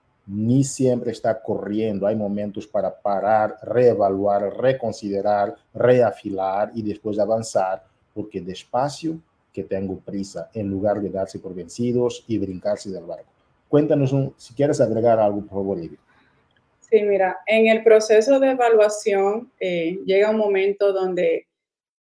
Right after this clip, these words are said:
Speaker 2: mira, lo dije al principio, estoy aquí por once años y hay momentos donde la motiva-, no la motivación, la motivación te para,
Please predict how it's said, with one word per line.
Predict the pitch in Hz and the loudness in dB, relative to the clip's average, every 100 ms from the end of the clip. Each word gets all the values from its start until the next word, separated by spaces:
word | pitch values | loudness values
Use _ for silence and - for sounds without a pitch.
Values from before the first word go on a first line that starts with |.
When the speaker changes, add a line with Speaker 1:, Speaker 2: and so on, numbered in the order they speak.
| _ _ | _ _
Speaker 2:
mira, | 202 185 - - _ _ - - 190 | -2 -2 -6 -18 _ _ -10 -4 2
lo | 208 | 6
dije | 220 226 | 6 6
al | 233 | 2
principio, | 220 214 196 165 - - _ _ _ _ _ _ _ - | 0 0 -2 -4 -8 -10 _ _ _ _ _ _ _ -4
estoy | 202 202 226 285 | -4 2 4 6
aquí | 269 233 | 6 4
por | 226 196 | 4 4
once | 190 190 196 180 | 4 0 -2 -4
años | 180 185 - - _ _ _ _ _ _ _ | -4 -4 -8 -12 _ _ _ _ _ _ _
y | 175 | -4
hay | 175 180 | -2 0
momentos | 196 190 196 208 208 - | 0 0 -2 -2 -6 -4
donde | 185 180 170 | -4 -2 -2
la | 165 160 160 - - | -4 -4 -6 -10 -6
motiva-, | 180 175 180 170 170 214 | -4 -4 -4 -4 -4 -4
no | 285 | 2
la | 339 | 2
motivación, | 311 269 202 175 180 | 2 0 -2 -2 -4
la | 170 | -6
motivación | 165 170 214 - | -6 -8 -8 -6
te | 277 - | -8 -4
para, | 185 160 - | -2 -2 -4